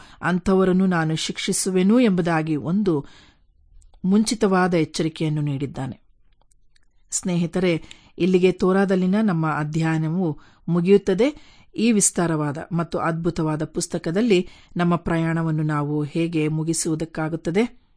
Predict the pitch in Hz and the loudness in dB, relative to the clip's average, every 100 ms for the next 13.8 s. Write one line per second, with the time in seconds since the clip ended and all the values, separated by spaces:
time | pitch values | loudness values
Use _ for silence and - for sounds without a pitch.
0 | _ _ _ _ _ 165 185 185 185 170 | _ _ _ _ _ -2 0 0 0 0
1 | - - - 185 175 175 - 170 170 165 | -2 -14 -6 -2 0 0 0 -2 0 -2
2 | 165 160 160 160 165 170 170 180 190 - | -4 -4 -6 -4 -4 -2 0 0 -2 -2
3 | 190 180 175 202 226 185 - - - _ | -2 0 0 0 0 -2 -4 -16 -20 _
4 | _ - - _ _ 190 196 220 214 170 | _ -20 -20 _ _ 2 4 6 6 4
5 | 175 170 165 170 170 160 156 160 160 156 | 4 2 0 -2 -2 0 -2 -2 -2 0
6 | 151 156 247 202 156 151 147 160 196 - | -2 0 2 2 0 -2 -2 -2 -2 0
7 | 202 202 233 - - _ _ 185 196 214 | 2 2 0 -4 -20 _ _ 2 4 4
8 | - 208 233 226 185 160 170 156 151 185 | 2 2 4 2 2 -2 -4 -2 -2 0
9 | 208 156 - - - 175 185 - 165 170 | 0 0 -4 -14 -4 0 0 -2 -2 -2
10 | 165 156 151 151 165 175 147 - _ _ | -2 -2 -2 -2 -2 -2 -2 -8 _ _
11 | - 170 170 202 214 - 233 214 208 170 | -6 -4 0 2 2 2 2 2 4 2
12 | 151 151 - - - 175 180 190 180 190 | 0 -4 -8 -18 -10 0 2 4 4 4
13 | 214 220 208 214 - 160 143 143 | 4 2 0 -2 -2 -2 -2 -6